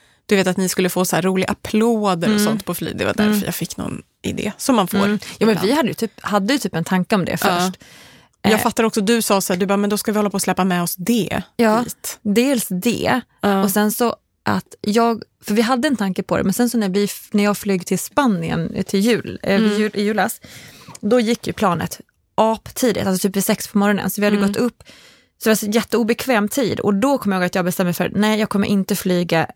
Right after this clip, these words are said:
Speaker 2: i min brudoutfit, för det här är jobbigt ändå.
Speaker 1: Ja.
Speaker 2: Liksom att flyga när det är jobbig tid att flyga på,
Speaker 1: Ja,
Speaker 2: alltså.
Speaker 1: mm.
Speaker 2: Ehm, mm.
Speaker 1: Mm.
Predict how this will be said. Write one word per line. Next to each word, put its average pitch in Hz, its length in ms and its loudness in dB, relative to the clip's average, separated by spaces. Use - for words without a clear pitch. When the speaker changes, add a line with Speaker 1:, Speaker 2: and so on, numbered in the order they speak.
Speaker 2:
i 185 180 0
min 175 280 2
brudoutfit, 185 800 0
för - 120 -4
det 175 60 0
här 185 220 0
är 175 40 2
jobbigt 165 300 0
ändå. 196 340 2
Speaker 1:
Ja. 165 120 2
Speaker 2:
Liksom 202 260 0
att 175 120 0
flyga 185 320 0
när 165 140 2
det 165 60 2
är 170 40 0
jobbig 175 340 -2
tid 165 260 -2
att 165 80 -2
flyga 196 120 2
på, 190 60 0
Speaker 1:
Ja, 185 100 0
Speaker 2:
alltså. 170 260 0
Speaker 1:
mm. 190 260 0
Speaker 2:
Ehm, 175 440 -2
mm. 202 320 2
Speaker 1:
Mm. 196 200 -4